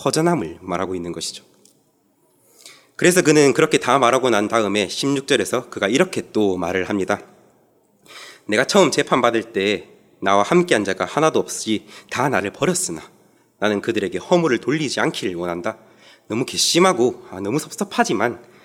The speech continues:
이제는 그들을 원망하지, 원망하거나 미워하지 않기로 나는 다짐했다." 라고 말이죠. 물론 하나님만 있으면 됩니다. 그런데 사람은,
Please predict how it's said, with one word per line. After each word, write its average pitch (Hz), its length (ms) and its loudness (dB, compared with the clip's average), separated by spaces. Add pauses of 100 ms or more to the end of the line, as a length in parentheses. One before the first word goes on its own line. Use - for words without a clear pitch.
(340)
이제는 185 320 6
그들을 147 260 4
원망하지, 127 600 4 (120)
원망하거나 151 1300 2
미워하지 139 400 6
않기로 117 380 0
나는 95 340 0
다짐했다." 113 560 -4 (240)
라고 95 180 -4
말이죠. 87 320 -10 (1500)
물론 147 220 6
하나님만 131 640 6
있으면 131 580 4
됩니다. 107 360 2 (960)
그런데 175 460 6
사람은, 160 720 2